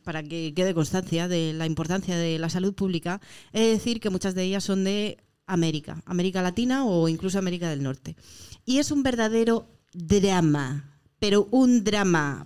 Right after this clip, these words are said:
pero una puta tragedia de la cantidad de mujeres que llegan incluso a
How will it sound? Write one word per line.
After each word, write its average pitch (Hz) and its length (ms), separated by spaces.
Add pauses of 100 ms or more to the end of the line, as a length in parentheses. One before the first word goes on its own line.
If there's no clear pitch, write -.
pero 196 220
una 202 300
puta 240 340
tragedia 180 800
de 190 200
la 185 140
cantidad 190 400
de 247 80
mujeres 202 480
que 196 160
llegan 220 220
incluso 233 580
a 214 300